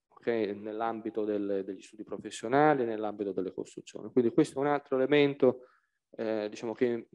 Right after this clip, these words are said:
sul quale vi invito a, a, a riflettere nella, nella vostra scelta. Ok?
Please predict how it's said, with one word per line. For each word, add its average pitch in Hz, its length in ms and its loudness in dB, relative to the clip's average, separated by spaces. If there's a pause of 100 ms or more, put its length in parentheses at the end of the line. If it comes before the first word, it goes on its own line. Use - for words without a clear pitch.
(160)
sul - 220 -18
quale 127 240 6
vi 117 80 4
invito 117 420 2
a, 104 240 0
a, 110 220 0
a 110 80 6
riflettere 110 640 2
nella, 95 640 -4
nella 92 180 -4
vostra - 320 -8
scelta. - 420 -14 (420)
Ok? - 280 4